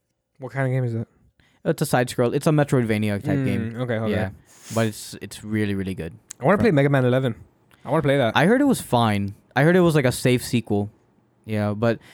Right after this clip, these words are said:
Speaker 2: I played the demo, and I had a bit of a good time with it. I got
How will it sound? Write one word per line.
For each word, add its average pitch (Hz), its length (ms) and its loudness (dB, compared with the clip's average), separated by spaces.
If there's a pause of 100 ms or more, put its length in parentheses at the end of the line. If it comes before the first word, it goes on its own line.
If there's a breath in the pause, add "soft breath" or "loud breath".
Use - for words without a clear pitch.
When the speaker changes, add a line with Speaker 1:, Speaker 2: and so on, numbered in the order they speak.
(120 loud breath)
Speaker 2:
I 156 220 4
played 170 340 0
the 151 60 4
demo, 135 520 4 (280)
and 113 120 0
I 127 60 2
had 143 120 4
a 131 60 2
bit 123 360 -4
of 120 80 0
a 120 60 0
good 117 160 -2
time 117 200 0
with 120 120 -4
it. 123 160 0 (280)
I 117 100 -2
got 127 200 0